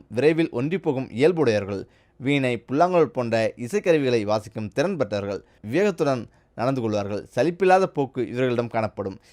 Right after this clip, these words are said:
இயல்பானவர்கள். திடமான மன உறுதி உடையவர்கள். தான் நினைத்ததை சாதிக்கும் திறன் பெற்றவர்கள்.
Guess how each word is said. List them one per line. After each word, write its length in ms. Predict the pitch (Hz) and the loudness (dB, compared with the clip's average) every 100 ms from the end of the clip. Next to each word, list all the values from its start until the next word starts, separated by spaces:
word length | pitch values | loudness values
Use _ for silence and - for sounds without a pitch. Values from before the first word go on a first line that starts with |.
| _ | _
இயல்பானவர்கள். 640 | - 143 143 123 101 101 92 - | 2 4 4 4 2 -4 -8 -4
திடமான 420 | 123 160 175 180 | 0 2 4 4
மன 240 | 160 120 156 | 4 2 2
உறுதி 220 | 147 127 | 2 0
உடையவர்கள். 460 | 92 110 101 101 - _ _ - | -2 -2 -2 -4 -8 _ _ 2
தான் 180 | 151 151 | 4 4
நினைத்ததை 460 | 165 220 190 165 147 | 2 0 2 2 0
சாதிக்கும் 500 | - 113 151 151 135 | -2 0 0 -2 -6
திறன் 240 | 107 135 196 | -4 -4 -4
பெற்றவர்கள். 460 | 127 110 101 104 | -4 -4 -2 -4